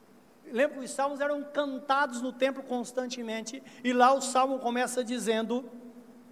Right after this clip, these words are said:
que não devemos andar segundo os conselhos dos ímpios,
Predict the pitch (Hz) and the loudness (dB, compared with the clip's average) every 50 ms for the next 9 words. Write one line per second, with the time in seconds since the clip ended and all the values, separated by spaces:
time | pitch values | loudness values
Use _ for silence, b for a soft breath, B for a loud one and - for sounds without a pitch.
0 | - - - B B B B B B B - 240 233 254 262 269 247 262 247 190 | -20 -20 -20 B B B B B B B 2 2 4 4 2 4 4 4 4 4
1 | 226 262 269 262 247 190 254 247 220 240 254 254 247 - 247 208 240 254 240 226 | 2 0 -2 -2 -2 -2 -2 0 2 2 2 2 2 -2 -4 -6 -6 -6 -8 -8
2 | - - 240 226 - - 233 240 226 214 220 226 185 180 226 226 220 220 240 - | -10 -10 -8 -8 -4 0 0 0 0 -2 -6 -10 -8 -8 -6 -6 -8 -8 -10 -12
3 | - | -12